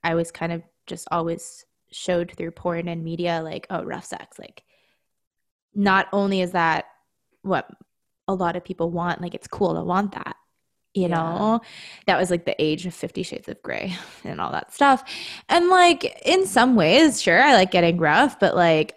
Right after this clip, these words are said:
Speaker 1: I didn't really know that there's another option. And, like, th-, when I look back on it now, I'm like, "That, I wasn't cool with that. I wasn't chill with a lot of that, but, like,
Speaker 2: Mm.
Speaker 1: whatever, I'll just do it because, like, it's cool to want rough sex, right?"
Speaker 2: Yeah, I'm chill.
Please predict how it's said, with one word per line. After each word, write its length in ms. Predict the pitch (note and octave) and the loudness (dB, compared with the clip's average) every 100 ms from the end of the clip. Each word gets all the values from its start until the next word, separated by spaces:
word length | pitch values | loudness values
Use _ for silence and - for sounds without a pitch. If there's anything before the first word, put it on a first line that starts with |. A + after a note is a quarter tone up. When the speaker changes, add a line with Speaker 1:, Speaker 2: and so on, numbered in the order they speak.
| - | -6
Speaker 1:
I 140 | F3 | -2
didn't 160 | B3 D4 | 2 2
really 180 | A3 F3+ | 4 2
know 180 | D#3+ | 2
that 120 | E3 E3+ | 2 2
there's 200 | E3 E3+ | 2 0
another 300 | E3 D#3+ - | -4 -4 -2
option. 440 | D#3+ - F3 E3+ | -4 -2 -2 -2
And, 200 | E3 E3+ | -2 -2
like, 200 | D#3+ D#3+ - | -2 -6 -10
th-, 100 | - - | -14 -2
when 180 | G3 | 0
I 100 | E3 | 0
look 220 | D#3+ E3 - | -2 -6 -2
back 240 | D3+ F3 | -2 -2
on 140 | F3 | -4
it 80 | E3+ | -2
now, 180 | E3+ E3+ | -4 -4
I'm 80 | E3+ | -4
like, 240 | E3 E3 | -6 -6
"That, 300 | - B3 - - | -4 -2 -4 -4
I 100 | G3 | -2
wasn't 300 | F#3 F3 - | -2 -4 -8
cool 140 | F3 | -6
with 160 | F3+ F3+ | -6 -4
that. 300 | F3+ F3+ F#3 - - - | -2 -2 -2 -8 -20 -10
I 40 | F#3 | -6
wasn't 220 | E3+ - | -6 -6
chill 180 | F#3 F3 | -4 -4
with 140 | E3+ | -4
a 40 | |
lot 200 | F3 F3 | -4 -4
of 100 | F3+ | -4
that, 260 | F3+ F#3 F3+ | -2 -2 -2
but, 140 | - | -4
like, 240 | F3 D#3+ - - | -2 -4 -6 -18
Speaker 2:
Mm. 180 | F#3+ F3+ | -14 -2
Speaker 1:
whatever, 440 | A#3 F#3+ F3+ G3 - | 0 2 4 4 4
I'll 160 | F#3 | 0
just 180 | G3 F#3+ | 0 -2
do 140 | A#3 A3 | 0 2
it 100 | F3 | 0
because, 240 | - E3+ | -2 -6
like, 200 | E3+ E3 _ _ | -6 -6 _ _
it's 160 | G3 F#3+ | -12 -8
cool 240 | - A3 | -2 0
to 100 | F#3 E3 | 2 -2
want 280 | E3 D#3+ - | -4 -6 -6
rough 220 | F#3 F3 | -6 -6
sex, 380 | - B3 - - | -4 -6 -6 -6
right?" 240 | F3 F#3+ - - - - | -4 -4 -4 -20 -20 -14
Speaker 2:
Yeah, 260 | F#3 E3+ D#3 | -8 -8 -6
I'm 140 | F3 F#3 | -6 -6
chill. 440 | B3+ A3+ D#3+ | -4 -4 -6